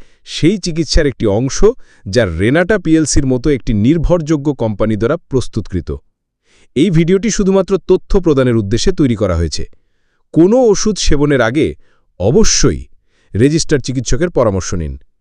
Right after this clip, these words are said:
যদি আপনি এই ভিডিওটি সহায়ক মনে করেন, তাহলে অনুগ্রহ করে লাইক করুন, শেয়ার করুন এবং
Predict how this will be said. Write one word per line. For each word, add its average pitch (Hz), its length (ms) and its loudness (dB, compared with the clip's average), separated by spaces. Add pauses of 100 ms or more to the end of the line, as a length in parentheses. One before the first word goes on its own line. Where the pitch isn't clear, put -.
(260)
যদি 139 280 2
আপনি 156 220 0
এই 156 100 2
ভিডিওটি 131 380 0
সহায়ক 123 460 0
মনে 123 200 0
করেন, 185 260 0 (260)
তাহলে 160 220 2
অনুগ্রহ 175 400 4
করে 180 200 2
লাইক 127 340 0
করুন, 190 240 2 (300)
শেয়ার 151 360 2
করুন 185 260 2 (280)
এবং 143 300 2